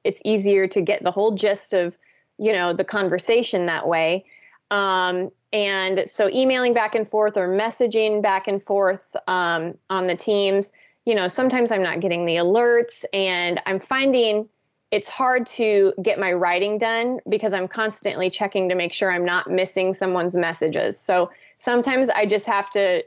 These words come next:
you know, quit checking and, you know, get down to business,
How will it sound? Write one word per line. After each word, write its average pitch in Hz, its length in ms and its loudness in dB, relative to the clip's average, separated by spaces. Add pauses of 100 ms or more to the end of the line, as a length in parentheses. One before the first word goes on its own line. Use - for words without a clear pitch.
(100)
you 196 100 0
know, 160 180 -2
quit - 340 -4
checking 196 500 -2 (320)
and, 180 440 -2 (360)
you 185 140 0
know, 165 160 -2
get 233 200 0
down 233 220 0
to 226 80 -2
business, 190 520 -2